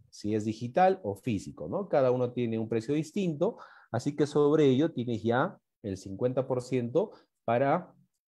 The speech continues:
el ganador número dos y el ganador número tres. Ya ahí está, clarito las indicaciones. Y bueno, los que no salgan sorteados, no se preocupen, ahí tenemos el número de WhatsApp también para que ustedes se comuniquen y puedan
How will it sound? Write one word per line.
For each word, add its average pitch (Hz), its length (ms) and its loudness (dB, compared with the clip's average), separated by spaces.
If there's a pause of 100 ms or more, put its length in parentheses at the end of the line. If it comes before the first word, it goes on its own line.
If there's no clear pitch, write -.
(460)
el 104 140 -2
ganador 117 480 2
número 107 280 -2
dos 185 380 0
y 104 100 -4
el 90 80 -4
ganador 110 440 0
número 95 320 -6
tres. - 340 -14
Ya 185 220 0
ahí 139 120 2
está, - 440 -6
clarito 156 560 0 (400)
las 123 340 0
indicaciones. 90 920 -2 (360)
Y 269 120 6
bueno, 180 260 10
los 127 180 10
que 107 120 2
no 107 120 2
salgan 107 280 4
sorteados, 107 440 2
no 95 100 -4
se 87 120 -4
preocupen, 117 460 0
ahí 78 140 -2
tenemos 87 640 -2
el 90 120 -6
número 131 300 4
de 85 100 0
WhatsApp 87 380 0
también 139 380 2
para 113 160 4
que 85 60 -2
ustedes 98 280 0
se 101 80 -6
comuniquen 165 680 0
y 87 100 -6
puedan 120 500 2